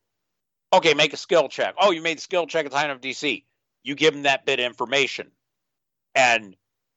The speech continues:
there are some times they're just doing in the course of the campaign. Other times they realize, "Okay, we're stuck.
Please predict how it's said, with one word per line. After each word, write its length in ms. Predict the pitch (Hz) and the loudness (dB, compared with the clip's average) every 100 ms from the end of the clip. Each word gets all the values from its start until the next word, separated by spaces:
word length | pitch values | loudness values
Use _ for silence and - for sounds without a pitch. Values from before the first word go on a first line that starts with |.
| _ _ _ _ | _ _ _ _
there 160 | 151 180 | 4 4
are 60 | 156 | 4
some 240 | 294 294 | 0 0
times 320 | 220 214 180 | 0 0 0
they're 100 | 165 | -6
just 220 | 151 - | -6 -6
doing 200 | 185 175 | -4 -2
in 60 | 156 | -4
the 80 | 135 | -4
course 280 | 165 151 143 | 0 0 -2
of 80 | |
the 60 | - | -6
campaign. 380 | 147 131 143 113 175 | -4 0 -2 0 4
Other 220 | 214 180 | 4 4
times 400 | 170 165 151 131 | 0 0 -2 -6
they 100 | 139 | -4
realize, 720 | 143 147 143 135 127 117 - _ _ _ 151 | 0 0 4 4 2 0 -8 _ _ _ 0
"Okay, 540 | 139 - 120 90 - _ _ | 0 0 -2 -2 -10 _ _
we're 240 | 110 151 | -4 -4
stuck. 580 | - - 139 117 - | -4 -6 2 2 0